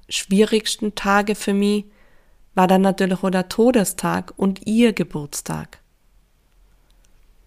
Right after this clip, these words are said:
Das hat's nochmal so klar und deutlich gemacht, dass sie wirklich tot ist. Und dass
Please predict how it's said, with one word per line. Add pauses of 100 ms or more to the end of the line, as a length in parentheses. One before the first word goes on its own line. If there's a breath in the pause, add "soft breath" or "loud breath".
(480)
Das
hat's
nochmal
so
klar
und (220)
deutlich
gemacht,
dass
sie
wirklich
tot (360)
ist. (1300)
Und
dass